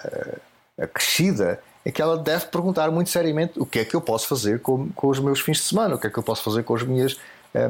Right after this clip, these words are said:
quando chegar à noite a casa, o que, o que é que há de melhor para fazer. Eh, e é aqui que eu, que uma grande preocupação sociolo-, sociológica e política que eu tenho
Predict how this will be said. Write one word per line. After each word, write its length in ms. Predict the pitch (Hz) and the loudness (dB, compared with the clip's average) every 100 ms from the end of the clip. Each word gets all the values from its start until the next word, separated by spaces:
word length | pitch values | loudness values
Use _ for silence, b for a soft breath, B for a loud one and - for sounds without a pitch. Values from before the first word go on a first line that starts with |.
| 190 | 0
quando 120 | - 113 | -2 0
chegar 180 | 127 | 0
à 40 | 123 | 2
noite 180 | 127 120 | 0 0
a 40 | |
casa, 240 | 123 135 | 0 -2
o 40 | 135 | 0
que, 80 | 139 | -2
o 100 | 135 | -2
que 100 | 131 | -2
é 40 | |
que 120 | 139 | 0
há 60 | 139 | 0
de 100 | 135 | 2
melhor 320 | 127 147 180 | 2 2 2
para 140 | - | -2
fazer. 380 | - 90 78 64 - _ _ B B B B - | -2 -4 -4 -8 -8 _ _ B B B B -4
Eh, 180 | 98 101 | 0 2
e 160 | 135 160 | 2 2
é 40 | |
aqui 200 | 190 208 | 2 0
que 100 | 220 | 0
eu, 340 | 226 190 143 - | 2 2 0 -2
que 80 | |
uma 320 | 160 156 151 156 | -4 0 0 2
grande 240 | 180 247 | 2 2
preocupação 440 | 190 - 135 - | 0 -2 -2 -2
sociolo-, 380 | 120 - 110 117 | -2 0 0 -2
sociológica 880 | 120 - 101 104 104 98 92 90 92 - _ _ _ _ - - | -2 -2 0 2 2 0 0 -2 -2 -8 _ _ _ _ -20 -6
e 80 | 135 | -4
política 460 | - 104 98 92 | 0 0 0 -4
que 120 | 82 78 | -2 -4
eu 80 | |
tenho 420 | 76 151 196 131 | 0 0 2 0